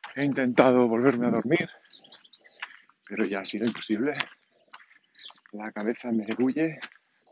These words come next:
de preguntas, de dudas. Y, y no podía no explicarlo, porque estaría mintiendo directamente.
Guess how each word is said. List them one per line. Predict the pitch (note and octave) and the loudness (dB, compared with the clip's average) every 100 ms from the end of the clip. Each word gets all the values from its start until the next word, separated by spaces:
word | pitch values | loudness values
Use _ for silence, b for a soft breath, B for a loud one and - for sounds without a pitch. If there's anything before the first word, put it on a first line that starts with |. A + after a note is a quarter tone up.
| - - _ - _ - - - | -16 -16 _ -20 _ -8 -8 -10
de | - | -14
preguntas, | G2+ C3 C#3+ - C3+ B2+ | -4 0 0 -2 -8 -10
de | - | -2
dudas. | D3+ D3+ C3 C3+ - - - - _ _ - - - - - - - - _ _ _ - - - - - - - - _ _ _ - - - - - - - - _ _ - - - _ _ - - - - | 2 2 0 -6 -8 -10 -14 -18 _ _ -10 -10 -10 -20 -20 -16 -14 -14 _ _ _ -20 -20 -20 -20 -20 -20 -20 -20 _ _ _ -10 -10 -18 -18 -16 -16 -16 -20 _ _ -18 -18 -18 _ _ -20 -20 -10 2
Y, | - B3 A2 B B B B - - _ _ _ - - - _ _ - - - _ _ - - - - - - - - - - - _ - - - | 4 4 2 B B B B -20 -20 _ _ _ -20 -20 -20 _ _ -16 -16 -16 _ _ -4 -2 -4 -8 -20 -20 -16 -14 -14 -18 -20 _ -20 -20 2
y | C3+ | 6
no | A#2+ | 6
podía | G#2+ - F#2+ | 4 -2 -4
no | F#2 | -4
explicarlo, | F2 - - A2 - G2 | -6 -6 0 0 0 -8
porque | - F#2+ - - _ _ - - - - | -12 -14 -14 -20 _ _ -20 -20 -20 -18
estaría | - G2 G2 | -6 -4 -2
mintiendo | F2+ F#2+ F#2 A#2 G2 | -4 -4 4 4 4
directamente. | G2+ G#2 F#2+ A#2+ C3 B2+ D3 | -2 -6 -2 0 2 0 -8